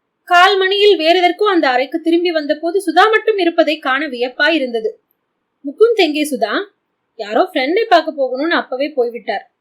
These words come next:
முகுந்தனுக்கு பதில் சர்க்கரை பொங்கலும் காப்பியும் தான் தாங்கியிருந்தன. அன்று சொன்னதை நினைவு வைத்துக் கொண்டு இன்று அந்த நூலை கொண்டு வந்திருக்கிறார். "அடடா, இன்னும் தேங்க்ஸ் சொல்லவில்லையே." "ரொம்ப தேங்க்ஸ் முகுந்த்."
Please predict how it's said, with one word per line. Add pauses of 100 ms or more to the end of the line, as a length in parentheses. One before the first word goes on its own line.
(340)
முகுந்தனுக்கு
பதில்
சர்க்கரை
பொங்கலும்
காப்பியும்
தான்
தாங்கியிருந்தன. (640)
அன்று
சொன்னதை
நினைவு
வைத்துக்
கொண்டு
இன்று
அந்த
நூலை
கொண்டு
வந்திருக்கிறார். (340)
"அடடா, (220)
இன்னும்
தேங்க்ஸ்
சொல்லவில்லையே." (380)
"ரொம்ப
தேங்க்ஸ்
முகுந்த்."